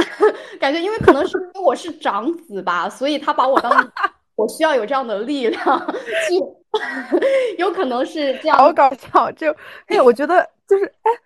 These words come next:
Speaker 2: 我觉得你爸的，你爸的想法就是又有一点封建，但是又有点开放，
Speaker 1: 对，对，对，对。
Speaker 2: <laughs> 很奇怪。
Speaker 1: 他们，他们，我，我们家是很奇怪的一种情况，就是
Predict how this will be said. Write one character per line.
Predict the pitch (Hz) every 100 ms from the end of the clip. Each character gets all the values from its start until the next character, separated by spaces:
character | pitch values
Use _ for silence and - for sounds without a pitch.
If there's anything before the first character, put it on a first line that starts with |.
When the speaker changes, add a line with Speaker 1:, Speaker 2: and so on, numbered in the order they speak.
| _ _
Speaker 2:
我 | 269
觉 | 285
得 | 320 370
你 | 226
爸 | 311 370
的， | 254 - -
你 | 226
爸 | 226 349
的 |
想 | 262 202
法 | 233 202
就 | 247
是 | 240 226
又 | - 440
有 | 190
一 | 214
点 | 185
封 | 190 247 247 277
建， | 277 233
但 | 269
是 |
又 | 294 269
有 | 220
点 | 196 185
开 | 226 214 - - 427
放， | 269 359 -
Speaker 1:
对， | 262 233
对， |
对， | 254
对。 |
Speaker 2:
<laughs> |
很 | 214 226
奇 | - 233 208
怪。 | 370 285 247 220 -
Speaker 1:
他 | 415
们， | 440 403 381 -
他 | 440
们， | -
我， | 494 370
我 |
们 | 294
家 | -
是 | 415 453 403 605
很 | 247 240
奇 | - 233
怪 | 339 330
的 | 269
一 | 262
种 | 240 196
情 | 190 185
况， | 196 254 240
就 | 285
是 | 269 262